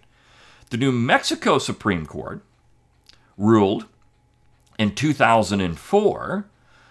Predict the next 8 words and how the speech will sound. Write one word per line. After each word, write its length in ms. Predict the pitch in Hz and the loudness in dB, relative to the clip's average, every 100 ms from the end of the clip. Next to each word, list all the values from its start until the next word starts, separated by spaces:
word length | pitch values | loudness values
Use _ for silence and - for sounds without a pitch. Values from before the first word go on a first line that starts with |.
| _ _ | _ _
that 140 | 101 - | -10 -8
the 80 | |
Constitution 760 | 110 127 208 - 165 147 143 139 | -2 2 2 0 -2 -2 -4 -4
neither 240 | 120 110 | -2 -2
forbids 640 | 107 110 98 151 160 139 - | -2 -4 -2 0 0 -2 -6
nor, 500 | 110 123 139 123 82 - - | -2 2 2 2 -2 -16 -10
neither 260 | 127 117 113 | -4 -2 -2
forbids 880 | - - 170 170 113 180 185 131 | -4 -2 2 2 2 0 0 -2